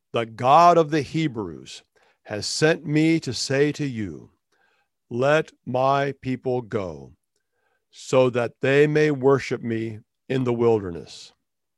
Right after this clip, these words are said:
Let my people go so that they may worship me in the wilderness. Did you catch that? Embedded in that statement was the idea that God wanted his people free from bondage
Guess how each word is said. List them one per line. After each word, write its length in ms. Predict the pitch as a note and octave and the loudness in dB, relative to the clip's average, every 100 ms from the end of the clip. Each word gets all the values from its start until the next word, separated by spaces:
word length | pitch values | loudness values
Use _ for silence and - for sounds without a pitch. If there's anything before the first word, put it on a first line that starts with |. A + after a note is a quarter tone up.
| _ _ _ _ _ _ _ _ _ _ _ _ _ | _ _ _ _ _ _ _ _ _ _ _ _ _
Let 340 | F#2+ G#2+ D#3 E3 | -6 -2 -2 0
my 320 | D3+ D#3+ E3 | 2 4 2
people 400 | - D#3 F3 D#3 | 0 -4 -2 -2
go 360 | C3+ C#3 C#3+ | 2 4 4
so 300 | C3 - B2 | 2 2 2
that 260 | A2+ A2+ - | 2 -4 -4
they 260 | C3 C#3+ D3+ | 0 2 0
may 220 | C3+ B2 | 0 -4
worship 500 | A#2 C#3 D#3 - D#3+ | 0 2 2 -2 -6
me 380 | D3 C#3+ C#3 - _ _ | -4 -2 -4 -10 _ _
in 320 | C#3+ C#3 C#3 | 0 2 0
the 120 | C#3 | 0
wilderness. 580 | C3+ C3+ B2+ A2 F2 - - _ | 2 2 2 -2 -6 -12 -20 _
Did 160 | D3+ C3+ | -4 -2
you 60 | |
catch 320 | C#3+ F3 F3+ - | -2 0 0 0
that? 300 | F#3 G#3 - _ _ - _ _ _ _ _ _ _ _ _ _ _ - | 0 0 -4 _ _ -20 _ _ _ _ _ _ _ _ _ _ _ -4
Embedded 520 | D3 C#3+ D3 G#3+ G#3+ | -2 0 4 6 8
in 120 | G3 | 6
that 200 | F#3+ G3+ | 4 2
statement 500 | - G#3+ G#3 E3 D#3+ | 2 4 4 2 0
was 260 | D3 D3 B2+ | 2 2 2
the 160 | C#3 | 0
idea 440 | C#3 F3 E3+ F#3 F3 | 4 4 4 2 2
that 200 | D3 A#2 | 0 2
God 320 | C#3+ F3+ F#3+ | 6 6 6
wanted 260 | F#3 F#3+ E3+ | 4 2 2
his 160 | F3 | -2
people 380 | - F#3 E3 D3 | -2 -4 0 0
free 320 | - F3 G#3+ | 2 2 2
from 260 | G#3 G#3 F3+ | 2 0 4
bondage 500 | D#3 E3 E3+ E3 | 4 6 2 -2